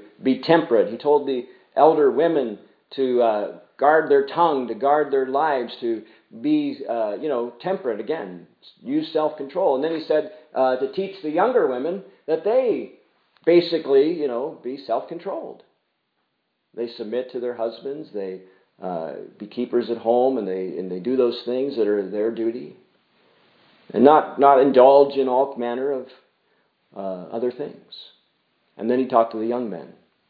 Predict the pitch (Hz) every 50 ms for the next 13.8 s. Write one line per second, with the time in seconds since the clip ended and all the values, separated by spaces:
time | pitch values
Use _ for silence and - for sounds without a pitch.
0 | _ - - 147 - 208 - - - - - 143 139 123 110 120 143 143 143 131
1 | 117 98 117 131 123 123 117 - 151 147 139 123 117 131 131 - - _ _ _
2 | _ - - 120 120 117 113 104 - - - - _ _ _ _ _ _ _ -
3 | 127 135 135 143 139 - - - 180 190 196 170 135 117 120 131 - - 113 120
4 | 117 123 131 135 135 123 117 - - 101 101 104 104 101 98 - 101 101 101 98
5 | 95 92 92 - 92 90 87 85 82 82 - _ _ _ _ _ _ _ _ _
6 | _ _ _ _ _ _ _ _ _ _ _ _ _ _ 95 92 92 90 90 -
7 | - - - _ _ _ _ - 101 104 101 98 95 - - 113 107 104 104 101
8 | - 104 92 90 85 85 87 90 92 95 90 82 78 - - - _ _ _ _
9 | _ - 92 90 85 82 - - 95 98 92 85 82 78 73 - - _ _ -
10 | 85 90 87 - - 95 90 85 82 82 - 104 104 95 82 80 80 85 98 101
11 | 87 - - - - - 101 - 147 147 - 208 110 196 - - - - 107 117
12 | 98 82 76 76 76 76 78 82 85 82 - - - 76 76 82 87 90 90 87
13 | 85 82 80 80 - 85 87 85 87 - - 95 90 82 82 -